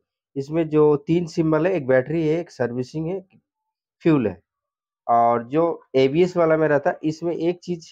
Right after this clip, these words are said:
ज़्यादा रहता है, ये जो एबीएस का सिग्नल है, इसमें है नहीं। तो सारा चीज़ मेरा work कर रहा है। यहाँ पे देखिए, kilometer भी work कर रहा है, अ, fuel में, fuel का gas भी दिखा रहा है,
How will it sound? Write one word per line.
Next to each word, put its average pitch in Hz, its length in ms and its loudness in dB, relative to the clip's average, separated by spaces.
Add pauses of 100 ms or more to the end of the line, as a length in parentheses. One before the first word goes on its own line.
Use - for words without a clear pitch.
(220)
ज़्यादा 117 340 0
रहता 107 280 -2
है, 104 140 -18 (280)
ये 135 120 2
जो 135 60 -4
एबीएस 143 440 0
का 160 120 -2
सिग्नल 131 420 -4
है, 160 120 -10 (420)
इसमें 156 460 -8
है 135 180 2
नहीं। 92 220 -8 (1000)
तो 120 220 -4
सारा 131 260 -2
चीज़ 160 200 -8
मेरा 160 200 2
work 139 220 0
कर 139 140 -2
रहा 127 100 2
है। 139 60 0
यहाँ 135 180 -2
पे 135 140 -2
देखिए, 127 260 -8
kilometer 131 480 -4
भी 135 120 -2
work 127 200 0
कर 120 140 -4
रहा 127 120 -2
है, 143 60 -6
अ, 120 240 -2
fuel 139 320 -4
में, 139 220 -2
fuel 131 300 -6
का 135 140 -2
gas 123 320 -2
भी 131 120 -6
दिखा 120 260 -4
रहा 117 100 0
है, - 60 -10